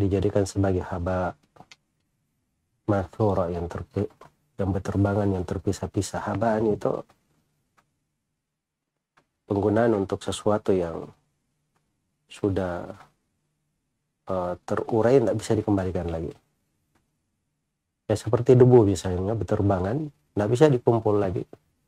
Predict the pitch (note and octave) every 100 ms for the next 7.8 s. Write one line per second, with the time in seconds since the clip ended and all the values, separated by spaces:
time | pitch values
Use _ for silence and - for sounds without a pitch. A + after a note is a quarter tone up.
0 | _ _ _ _ _ _ _ _ _ -
1 | - A2 G#2+ A2+ A2+ A2+ G#2+ G#2+ G2+ G2+
2 | G2 F#2+ F#2 G2+ F#2+ F#2 - - _ -
3 | G#2 G2 A#2 - _ _ _ _ _ _
4 | _ _ _ _ G#2 G2 A2 G#2+ G2+ -
5 | A2 F#2+ F2+ E2+ E2+ - - G2 F#2 A#2+
6 | _ - - _ _ _ - - A2 C3
7 | E3 D#3 G2 D3+ A#2+ F#2+ F2+ D#2+